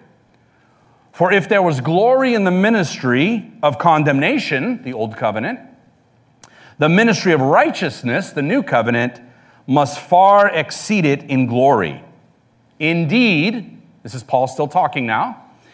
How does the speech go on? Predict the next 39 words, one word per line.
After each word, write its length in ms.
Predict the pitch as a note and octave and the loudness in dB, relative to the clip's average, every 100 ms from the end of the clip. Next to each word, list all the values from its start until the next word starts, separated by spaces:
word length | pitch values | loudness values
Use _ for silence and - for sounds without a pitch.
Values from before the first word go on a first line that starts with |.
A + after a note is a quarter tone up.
| _ - - | _ -20 -2
in 260 | F3+ F#3 | 2 4
this 260 | G3 D4 - | 4 2 0
case, 440 | - B2+ C#3 E3 | -2 0 0 -4
what 380 | - C#3 E3 E3+ | -8 0 0 2
once 420 | D3 F#3 C#4+ A3+ | 0 0 0 -2
had 260 | G#3 G#3+ C#3+ | -2 -2 0
glory 640 | E3 F#3 D#3 C#3 E3 F3+ - - | 0 2 2 2 -2 -6 -16 -6
has 260 | D3+ C#3+ | -2 -2
come 300 | - F#3 F#3 | 0 0 0
to 100 | D#3+ | 0
have 240 | D3+ D3+ C#3 | 2 2 2
no 400 | D3 F#3 B3+ B3+ | 2 2 2 2
glory 400 | G3 A#3 A#3 A3+ | 0 2 2 2
at 60 | |
all 600 | A3 F3+ C3 C3 C3+ - - - _ - | 4 4 4 2 -2 -10 -20 -20 _ -2
because 300 | C#3+ F3+ D#3+ | 0 2 2
of 80 | E3+ | 0
the 80 | |
surpassing 1120 | D#3+ D#3 C3 - F#3+ G3+ - E3 D3 D3 A#2+ | 0 -2 -2 2 2 2 0 -2 -2 -4 -10
glory 680 | A#2 C#3 C#3+ B2 A2 A2 A2+ - - | -2 2 4 2 2 -2 -6 -14 -6
of 160 | A#2+ A#2+ | -2 0
the 80 | B2 | 0
new 180 | C3 C3+ | 0 0
covenant. 600 | C#3 C3 G#2+ F#2 E2+ - | 0 0 0 -6 -8 -4
For 180 | C#3 D#3+ | 0 0
if 220 | F#3+ B2+ | 0 0
what 220 | F3+ A#3 | 0 0
was 140 | A3 | -2
being 200 | D3 F#3+ | -2 -4
brought 300 | C#3+ E3+ G#3 | 0 0 0
to 80 | G#3 | -4
an 80 | A3 | -2
end, 340 | C3+ C3 G3 - - - | -2 -2 -6 -12 -20 -4
the 120 | B2 | 0
old 200 | F#3 D3+ | 0 0
covenant, 440 | C#3 A2 A2 E3+ - - _ _ | 0 0 -2 -6 -10 -20 _ _
came 600 | - F#3+ G3 F#3 F3+ D3 | -4 0 2 0 -2 0
with 240 | C#3+ A#3 - | 0 0 -2
glory, 580 | C3 A#2 A2+ A#2 A2+ | 0 2 0 0 -4